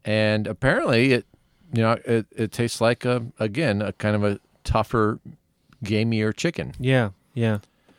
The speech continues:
Speaker 1: Um, you know, it's a, the white meat, red meat thing. I'm not sure I c-, completely understand, but apparently any livestock is considered red meat. So, like, pork chops is red meat. You know, ham looks red, but pork chops look really white.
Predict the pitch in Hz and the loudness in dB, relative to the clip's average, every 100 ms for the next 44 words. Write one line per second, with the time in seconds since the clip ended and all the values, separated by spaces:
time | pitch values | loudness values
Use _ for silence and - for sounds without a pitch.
0 | _ _ _ 95 92 90 90 - - - | _ _ _ -6 -4 -2 -4 -6 -16 -20
1 | - - 220 - 185 139 156 151 359 370 | -20 -2 -2 0 -2 2 2 4 2 0
2 | 294 127 131 147 127 92 117 - 190 262 | -6 0 2 2 0 0 -2 0 2 2
3 | - 165 151 - - - - 123 139 131 | 0 0 0 0 -6 -6 -6 0 0 2
4 | 127 120 - 123 120 117 113 185 233 175 | -2 -2 -2 0 0 0 0 0 0 -2
5 | - - - _ _ 147 175 185 131 95 | -4 -12 -20 _ _ 0 2 4 4 4
6 | 120 131 147 139 - - 110 - 117 110 | 2 0 -2 -2 -4 -6 -8 -4 -4 -4
7 | - 90 92 107 104 90 98 - - _ | -8 -6 0 0 -2 -6 -6 -8 -18 _
8 | _ _ _ _ _ - 175 139 - 175 | _ _ _ _ _ 2 2 2 2 2
9 | 180 - 170 165 - - 113 98 90 110 | 0 0 0 0 -4 -8 -8 -8 -2 2
10 | 143 156 135 147 151 151 135 117 101 131 | 2 0 -4 -4 -4 -4 -4 -4 -4 -2
11 | 208 269 156 - 98 87 85 - - 269 | 2 2 0 -4 -4 -4 -4 -8 -4 -4
12 | - 262 - - - 120 90 80 82 156 | -4 -10 -8 -10 -6 -4 -4 -4 -6 -6
13 | - | -12